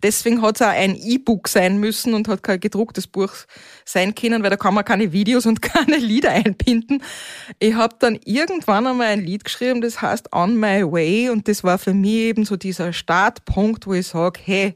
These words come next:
na, jetzt bin ich auf meinem Weg alleine. Und du hast mich, dein Schatten sozusagen hat mich lange gequält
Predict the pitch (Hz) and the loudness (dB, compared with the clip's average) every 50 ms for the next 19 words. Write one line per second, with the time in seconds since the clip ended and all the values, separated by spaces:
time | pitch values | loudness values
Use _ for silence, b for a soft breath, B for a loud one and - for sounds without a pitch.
0 | _ - 185 180 190 214 202 175 B B B B B - 165 208 269 277 - - | _ -6 -2 -2 0 0 -2 -2 B B B B B -2 0 0 0 0 -4 -6
1 | - 233 226 226 233 - 196 185 190 202 190 180 170 190 170 143 147 185 190 226 | -4 -2 0 0 0 0 -2 -2 -2 -2 -2 -2 -4 -6 -6 -4 -2 0 0 0
2 | 226 - - - 196 180 185 175 180 220 240 202 175 160 151 B B B B B | -2 -4 -6 -4 -4 -2 0 0 0 2 0 0 0 -2 -4 B B B B B
3 | B B B B B _ - 196 202 - 233 233 240 233 226 233 233 - - - | B B B B B _ -2 -2 0 0 0 2 2 2 0 -2 -2 -4 -4 -2
4 | 233 233 226 220 - - _ _ _ - 202 202 208 - - 226 262 262 - 269 | -2 0 -2 -2 -6 -10 _ _ _ 0 0 0 2 2 2 0 0 0 0 -2
5 | 240 233 220 208 233 226 - 226 208 214 220 220 226 208 - 214 202 190 196 190 | 0 0 0 -2 -2 -2 0 0 0 0 0 -2 -2 -2 -2 -4 -4 -4 -4 -2
6 | 180 185 202 254 285 262 247 220 220 208 - - - - - 180 196 208 240 294 | -2 -2 -2 -2 -2 -4 -4 -4 -6 -8 -10 -12 -10 -6 -4 -2 -2 0 0 -2
7 | 311 - B | -2 -4 B